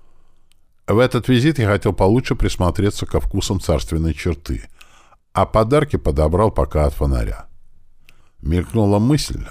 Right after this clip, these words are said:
осчастливить хозяина земли русской зенитной спаркой для стрельбы по воронам в Дворцовом парке. Благо, с пулеметов был снят гриф совершенно секретно. Но спарок было еще мало, и меня банально задушила жаба.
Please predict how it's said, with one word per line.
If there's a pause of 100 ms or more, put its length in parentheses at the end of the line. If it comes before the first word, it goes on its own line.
осчастливить
хозяина
земли
русской (280)
зенитной
спаркой
для
стрельбы
по
воронам
в
Дворцовом
парке. (500)
Благо,
с
пулеметов
был
снят
гриф
совершенно
секретно. (720)
Но
спарок
было
еще
мало, (460)
и
меня
банально
задушила
жаба.